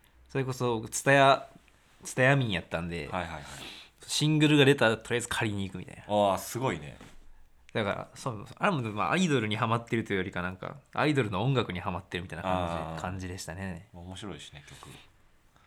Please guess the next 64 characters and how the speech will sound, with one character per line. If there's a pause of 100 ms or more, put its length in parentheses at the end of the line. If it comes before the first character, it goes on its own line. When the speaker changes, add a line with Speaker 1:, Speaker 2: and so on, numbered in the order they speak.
(420)
Speaker 1:
そ
れ
で
も
う、 (400)
結
構
幅
広
く (1400)
Speaker 2:
う
ー
ん。
Speaker 1:
聴
い
て
ま
し
た
ね。 (680)
Speaker 2:
な
ん
か、 (180)
ち
ょ
っ
と
別
の、
あ
れ
だ
け
ど、 (300)
ジ
ャ
ニ
ー
ズ
ジ
ュ
ニ
ア
オ
タ
ク
が
い
ん
だ
け
ど
さ。 (280)
Speaker 1:
う
ん。 (1000)
Speaker 2:
連
れ
に。 (220)
Speaker 1:
は
い。 (600)
Speaker 2:
で、
な
ん
か、